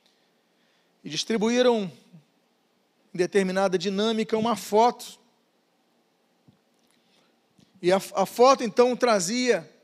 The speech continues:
vários espinhos, enfileirados, assim, você via uma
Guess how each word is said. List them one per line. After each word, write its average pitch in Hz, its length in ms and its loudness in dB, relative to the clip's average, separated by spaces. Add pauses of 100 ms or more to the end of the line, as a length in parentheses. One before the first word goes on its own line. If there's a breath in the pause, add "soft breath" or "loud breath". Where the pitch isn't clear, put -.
(1200)
vários 226 640 -2 (380)
espinhos, 196 540 -6
enfileirados, 240 640 2
assim, 208 240 -6
você 214 300 -4
via 220 160 -2
uma 185 260 -6